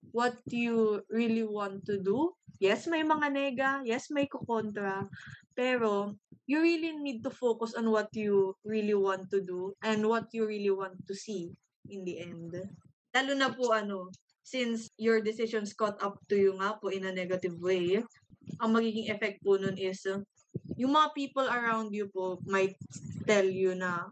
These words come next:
"Bakit ito ang pinupursu mo pa rin? Bakit ito pa rin? Bakit ito?" But,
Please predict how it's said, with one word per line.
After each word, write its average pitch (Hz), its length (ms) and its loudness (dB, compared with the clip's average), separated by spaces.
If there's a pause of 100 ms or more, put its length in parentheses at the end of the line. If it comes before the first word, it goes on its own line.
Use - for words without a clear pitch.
"Bakit 294 360 0
ito 262 80 -8
ang 269 120 2
pinupursu 247 520 -4
mo 226 120 0
pa 220 160 0
rin? 214 160 0
Bakit 247 360 0
ito 233 120 -6
pa 208 160 -2
rin? 202 200 0
Bakit 190 300 -2
ito?" 185 300 -4 (420)
But, 254 260 0